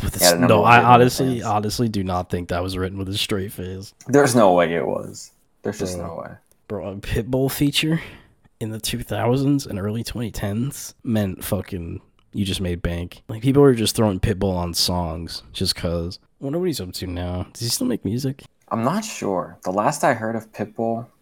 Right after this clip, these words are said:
Speaker 2: I know he was in, like, some commercials, but music-wise, I haven't heard anything in a very long time. It feels like the last thing I heard from Pitbull was the fucking World Cup song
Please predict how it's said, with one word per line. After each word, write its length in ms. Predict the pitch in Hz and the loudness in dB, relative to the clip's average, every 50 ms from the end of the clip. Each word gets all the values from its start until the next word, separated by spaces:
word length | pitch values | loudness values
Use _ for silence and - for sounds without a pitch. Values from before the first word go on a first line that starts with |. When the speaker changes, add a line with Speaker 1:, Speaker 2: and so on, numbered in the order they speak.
| _ _ _ _ | _ _ _ _
Speaker 2:
I 100 | - 120 147 | 2 2 4
know 60 | 185 | 4
he 80 | 214 | 4
was 160 | 214 170 - 127 | 2 2 2 0
in, 80 | 117 | 0
like, 180 | 117 110 98 - | 0 -2 -4 -6
some 220 | - - 107 101 104 - | -6 -8 -8 -8 -8 -10
commercials, 920 | - - 82 76 76 82 85 - - - 87 92 90 - - - - - _ _ _ _ _ - | -10 -10 -10 -8 -8 -8 -8 -6 -4 -4 -4 -4 -6 -8 -12 -14 -14 -18 _ _ _ _ _ -6
but 340 | - 80 - - - _ - | -4 -2 -2 -4 -6 _ -8
music-wise, 800 | 101 95 92 95 104 117 135 139 135 139 139 151 160 151 113 | -6 -4 -2 -2 0 2 2 2 4 4 4 4 4 4 2
I 100 | 101 92 | 2 2
haven't 220 | 98 98 - 87 - | 2 0 -2 -4 -6
heard 180 | 92 87 85 | -6 -4 -4
anything 580 | 80 90 87 85 78 - 82 80 80 78 73 76 - | -4 -4 -4 -4 -6 -8 -8 -10 -10 -10 -14 -14 -14
in 160 | - 78 80 | -14 -14 -12
a 80 | 78 | -12
very 320 | 76 80 80 78 78 78 78 | -12 -10 -10 -10 -8 -10 -12
long 260 | 78 76 76 82 82 | -12 -12 -14 -14 -14
time. 380 | - - - 80 78 80 - - | -14 -14 -14 -14 -16 -16 -6 -4
It 80 | 92 98 | 0 4
feels 180 | 117 160 175 | 6 6 6
like 120 | 180 170 135 | 6 6 4
the 80 | 98 | 4
last 240 | 92 104 104 95 - | 4 4 4 4 4
thing 100 | - 90 | 2 4
I 60 | 85 | 4
heard 160 | 90 92 87 | 6 4 4
from 120 | - 85 82 | 2 -2 -6
Pitbull 280 | - 87 - - 85 | -6 -6 -4 -4 -4
was 140 | 82 80 - | -4 -4 -6
the 60 | - | -8
fucking 300 | 87 - 92 - - 78 76 | -6 -4 -4 -4 -6 -6 0
World 280 | 80 87 90 87 - | 2 4 4 4 2
Cup 180 | - 92 90 - | 2 2 2 2
song 360 | - - - - - - - | -2 -8 -8 -8 -10 -14 -16